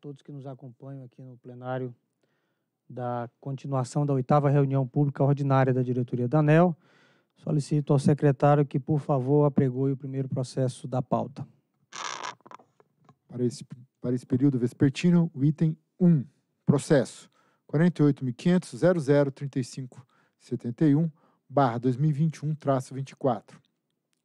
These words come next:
Speaker 2: e quarenta e oito mil quinhentos, zero zero quarenta e sete vinte e sete, barra dois mil e vinte e um, traço noventa e quatro. Assunto: resultado da revisão tarifária periódica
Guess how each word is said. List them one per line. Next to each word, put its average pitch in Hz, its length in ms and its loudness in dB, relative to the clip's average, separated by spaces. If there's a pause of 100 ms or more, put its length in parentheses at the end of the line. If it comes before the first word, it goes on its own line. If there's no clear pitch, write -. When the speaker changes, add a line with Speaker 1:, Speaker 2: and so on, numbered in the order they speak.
Speaker 2:
e 131 200 2 (120)
quarenta 160 380 0
e - 20 6
oito 127 220 0
mil 107 100 -4
quinhentos, 170 480 0 (480)
zero 170 220 4
zero 151 320 4
quarenta 143 340 -4
e 147 40 -4
sete 123 360 -4
vinte 117 200 -14
e - 40 -20
sete, 139 380 -4
barra 123 320 0
dois 117 180 -12
mil 135 140 -6
e 123 60 -6
vinte 139 220 -10
e 156 80 -10
um, 147 60 -6 (460)
traço 127 320 -2
noventa 139 300 -2
e 151 40 0
quatro. 139 460 -2 (420)
Assunto: 143 640 -2 (440)
resultado 139 520 2
da 156 120 2
revisão 147 340 0
tarifária 135 680 -2 (520)
periódica 160 680 2